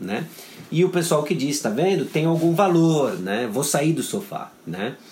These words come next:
E, e, mas é importante a gente olhar, ah, o que de fato o texto bíblico diz e tentar, eh, captar algumas lições importantes,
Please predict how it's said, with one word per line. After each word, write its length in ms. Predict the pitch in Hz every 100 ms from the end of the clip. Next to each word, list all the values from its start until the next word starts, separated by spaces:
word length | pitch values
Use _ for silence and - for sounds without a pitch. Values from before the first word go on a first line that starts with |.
| - - - -
E, 640 | 110 117 117 113 110 104
e, 40 | 123
mas 240 | 135 151
é 80 | 175
importante 500 | 214 233 185 170 208
a 40 | 196
gente 200 | 156 -
olhar, 540 | 127 117 127 120 87 -
ah, 160 | 101 101
o 100 | 101
que 100 | -
de 80 | 131
fato 260 | - 107
o 40 | -
texto 280 | 107 98 104
bíblico 400 | 95 101 113 131
diz 420 | 107 151 135 110
e 60 |
tentar, 520 | 113 131 127 131 139 - - -
eh, 100 | 127
captar 420 | 123 147 - -
algumas 320 | 143 131 131 117
lições 380 | 123 - 123 117
importantes, 920 | 151 117 92 - 135 104 - -